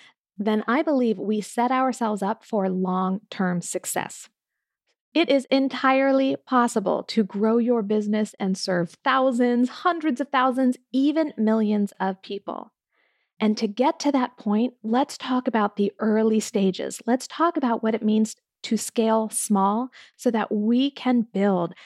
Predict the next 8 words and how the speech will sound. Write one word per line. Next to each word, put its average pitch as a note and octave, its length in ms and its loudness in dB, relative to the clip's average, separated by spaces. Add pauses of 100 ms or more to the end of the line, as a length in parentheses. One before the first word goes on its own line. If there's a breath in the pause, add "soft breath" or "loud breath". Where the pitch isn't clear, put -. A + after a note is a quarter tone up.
(120 loud breath)
that - 240 0
strong G#3 480 0
platform F#3 800 -2
from F#3 340 2
which F3 260 -2
you F3 120 -4
can F3+ 180 -10
grow. - 340 -6